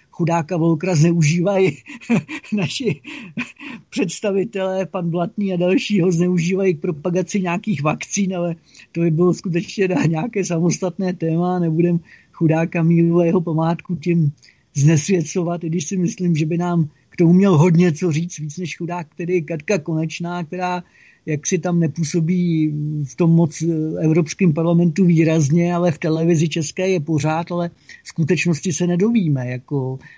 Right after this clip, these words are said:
například, proč se nakoupilo tolik vakcín, když vlastně lidi chtějí normální vakcíny a ne geneticky modifikované, nevyzkoušené, a proč my jsme na-, nekoupili zase,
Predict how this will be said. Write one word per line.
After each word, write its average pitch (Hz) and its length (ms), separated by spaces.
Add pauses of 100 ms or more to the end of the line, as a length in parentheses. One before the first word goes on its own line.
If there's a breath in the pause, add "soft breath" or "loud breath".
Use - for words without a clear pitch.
například, 147 540
proč 139 240
se 160 80
nakoupilo 147 560
tolik 151 300
vakcín, 143 500
když 143 300
vlastně 151 520
lidi 147 280
chtějí 151 440 (180 loud breath)
normální 147 520
vakcíny 151 540
a 156 60
ne 151 200
geneticky 147 540
modifikované, 151 760
nevyzkoušené, 147 960 (440 loud breath)
a 139 80
proč 147 340
my 143 140
jsme 151 240
na-, 147 180 (160)
nekoupili 147 720
zase, 147 380